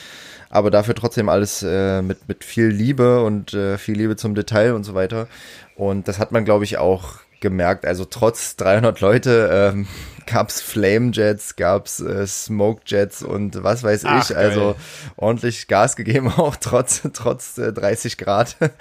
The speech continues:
Speaker 1: <laughs> Flamejets
Speaker 2: Das find ich
Speaker 1: durften
Speaker 2: geil.
Speaker 1: nicht fehlen. <laughs> Ja, also
Speaker 2: Flamejets bei dreißig Grad.
Speaker 1: Ich, ich find's ja, ich find es auch total super und auch genau richtig. Also du musst ja den Leuten trotzdem was bieten. Also du kannst ja jetzt nicht, äh, runterfahren und sagen, ey, okay,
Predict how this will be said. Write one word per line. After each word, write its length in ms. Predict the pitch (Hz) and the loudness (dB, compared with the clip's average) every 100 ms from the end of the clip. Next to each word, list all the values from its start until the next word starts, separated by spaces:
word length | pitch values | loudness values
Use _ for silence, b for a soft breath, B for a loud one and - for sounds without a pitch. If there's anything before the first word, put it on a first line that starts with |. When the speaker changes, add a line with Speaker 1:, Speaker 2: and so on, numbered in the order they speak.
| 247 | -14
Speaker 1:
<laughs> 360 | 247 226 165 - | -12 -12 -12 -6
Flamejets 340 | 117 113 147 | 0 2 4
Speaker 2:
Das 120 | 123 | 2
find 140 | 143 143 | 2 2
ich 40 | |
Speaker 1:
durften 200 | 117 117 110 | 0 0 -2
Speaker 2:
geil. 100 | 110 | -2
Speaker 1:
nicht 140 | 110 | -2
fehlen. 280 | 95 101 101 - | -4 -4 -4 -4
<laughs> 380 | 135 123 135 - 123 - 135 - - B B 180 - | -4 -2 -6 -8 -18 -20 -16 -10 -10 B B -14 -2
Ja, 200 | 98 135 | 2 4
also 220 | 120 - | 4 2
Speaker 2:
Flamejets 380 | 196 165 160 113 | 0 -2 -4 -6
bei 160 | 147 | -6
dreißig 380 | 143 135 131 131 | -4 -6 -6 -8
Grad. 320 | 120 107 110 _ - 98 | -6 -6 -8 _ -12 -4
Speaker 1:
Ich, 240 | 131 - | -4 -2
ich 100 | - | -2
find's 220 | - 180 175 | -2 0 0
ja, 100 | 139 | -2
ich 120 | 110 | -2
find 120 | - 175 | -4 0
es 60 | |
auch 120 | 151 | -2
total 320 | 139 - 131 127 | -2 -2 2 2
super 220 | 175 147 | 2 0
und 100 | 101 | 0
auch 160 | 92 - | -2 -2
genau 240 | 117 113 | 2 4
richtig. 320 | 117 156 - | 2 -4 -4
Also 160 | - 98 | -4 -4
du 80 | 104 | -4
musst 220 | 110 - | -4 -4
ja 60 | - | -6
den 120 | 107 | 2
Leuten 240 | 104 131 | 2 2
trotzdem 380 | 127 127 - 127 | -2 -4 -4 -4
was 140 | 104 | -6
bieten. 320 | - 117 123 90 | -4 -6 -4 -4
Also 180 | 87 | -4
du 200 | 90 - 90 | -8 -12 -12
kannst 260 | - 110 110 | -4 -4 -2
ja 80 | 107 | -2
jetzt 240 | 107 - | -2 -4
nicht, 300 | 107 110 - | -6 -6 -6
äh, 240 | 104 104 101 | -2 2 4
runterfahren 680 | 98 117 139 117 104 104 | 2 0 -2 0 0 0
und 100 | 104 | -2
sagen, 300 | 101 98 110 | 0 2 2
ey, 220 | 101 101 110 | 2 2 0
okay, 320 | 101 113 | 0 -4